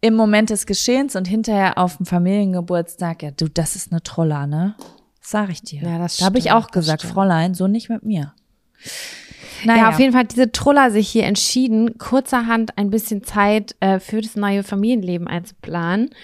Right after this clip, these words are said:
Speaker 2: und möchte aber trotzdem mit Jaco, ähm, regelmäßig, damit ihr auch am Sonntag unterhalten werdet. Wir wissen nicht, wie lange das Ganze dauert, aber wir wollen so ein paar, vielleicht auch Kummerkastenfolgen auf den Sonntag setzen, wenn ihr da Lust zu habt. Und dann könnt ihr uns gerne, gerne, gerne eure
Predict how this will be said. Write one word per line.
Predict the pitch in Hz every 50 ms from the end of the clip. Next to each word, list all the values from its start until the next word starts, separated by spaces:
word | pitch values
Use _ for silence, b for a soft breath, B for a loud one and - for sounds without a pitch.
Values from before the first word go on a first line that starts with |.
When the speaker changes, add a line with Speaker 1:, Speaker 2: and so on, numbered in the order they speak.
| B B B B B B B B
Speaker 2:
und | - 208 214 208
möchte | 220 240 254 - - 240
aber | 226 214 226 220
trotzdem | - - 247 226 - - 226 226
mit | 226 208 196
Jaco, | 208 202 202 - - 208 202 214 226 226 - _ _ _ _
ähm, | - 190 190 190 190 190 190 196 196 202 - _ _ - - -
regelmäßig, | 226 247 233 285 247 214 196 202 214 208 - - 233 233 220 - - _ _ _ _
damit | - 196 196 202 202 - -
ihr | - 233 233 208
auch | 214 -
am | 214 208
Sonntag | 196 208 208 202 208 202
unterhalten | - 202 196 196 196 190 196 202 190 185 - 170
werdet. | 160 160 160 175 185
Wir | 208 220
wissen | 262 254 - 254 247
nicht, | 247 233 -
wie | - 233
lange | 214 202 202 196 175
das | 175 170 -
Ganze | - 170 165 - 175
dauert, | 165 - 165 165 185 214 -
aber | 247 262 254
wir | 262 254
wollen | 277 277 262
so | 254 269
ein | 247
paar, | - - - 277 277 277 277 B B B B
vielleicht | B - 294 262 277 277 302 285 - -
auch | - 214 -
Kummerkastenfolgen | - - 320 311 302 285 - 277 277 247 - - 233 - - 269 262 254 233 226
auf | 226 233 -
den | 247 240
Sonntag | 226 233 233 233 220 - 220 208 -
setzen, | 233 220 214 - 233
wenn | 226 220 214
ihr | 214 208
da | 208
Lust | 196 208 208 202 -
zu | - 208 196
habt. | 196 196 -
Und | - 202
dann | 202 196
könnt | - 220 214
ihr | - 202
uns | 202 - - _
gerne, | - 214 233 240 247 254 240 233
gerne, | - 220 220 214 208 196
gerne | 190 196 185 180 185 208 233 B B B B B B B B B B B B _
eure | 196 196 220 226 220 226 214 214 214 208